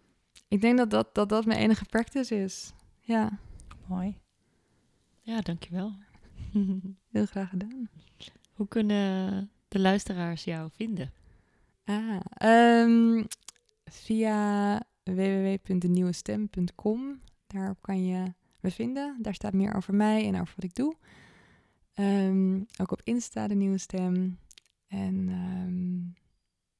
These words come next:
Speaker 1: ja, ik schrijf nu nieuwe artikelen voor Nieuwe Tijdskind. Daarop kan je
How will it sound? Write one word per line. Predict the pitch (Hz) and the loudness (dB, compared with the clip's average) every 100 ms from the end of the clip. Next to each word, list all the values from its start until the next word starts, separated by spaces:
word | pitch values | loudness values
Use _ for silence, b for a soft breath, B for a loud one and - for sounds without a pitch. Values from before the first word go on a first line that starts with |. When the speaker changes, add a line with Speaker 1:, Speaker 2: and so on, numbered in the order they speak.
| _ 196 | _ -4
Speaker 1:
ja, | 226 220 | -4 -4
ik | - | -4
schrijf | - 208 | 0 4
nu | 208 | 4
nieuwe | 202 202 | 4 2
artikelen | 196 196 - | -4 -8 -10
voor | - 196 | -8 -4
Nieuwe | 185 180 | -4 -4
Tijdskind. | 196 208 - 247 233 - | -8 -10 -12 -8 -8 -8
Daarop | 202 196 - | -8 -8 -8
kan | 202 190 | -4 -2
je | 190 185 | -2 -2